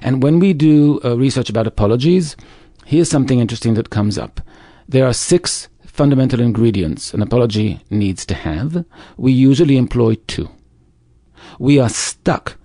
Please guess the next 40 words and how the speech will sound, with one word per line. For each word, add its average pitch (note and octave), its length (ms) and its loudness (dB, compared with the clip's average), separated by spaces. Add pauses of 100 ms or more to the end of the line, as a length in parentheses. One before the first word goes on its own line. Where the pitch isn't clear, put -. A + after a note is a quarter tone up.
(180)
at A2 120 -4
the A#2 80 -4
five-year-old B2 680 0
level G#2 400 -4 (400)
when A2+ 220 0
it A#2 100 -4
comes G#2+ 260 -2
to A2+ 100 -2
apologies. F#2 460 -4
You A#2 60 0
know, A2 80 0
you G2+ 120 -2
drag B2+ 280 2
the - 80 -2
five-year-old B2 540 0
in, G#2 200 0 (200)
say F3+ 280 2
you're F#3 160 4
sorry, C3 520 2 (420)
and A#2+ 100 -2
the A#2 40 -2
five-year-old C3+ 440 2
goes, C3 260 2
"Fine, F3+ 560 2
I'm C#3 180 2
sorry." C#3 600 2 (480)
Good. B2+ 480 2 (280)
And G#3+ 120 0
they're A#3+ 100 2
forgiven. D4 460 -2 (640)
And C#3 200 2
that's D#3 220 0
kind G3 380 -2
of G3 300 -2
how C#3+ 160 -2
we D3+ 100 2
think C#3+ 200 -2
of C3 80 -4
apologies G#2 480 -6
today. D2+ 380 -8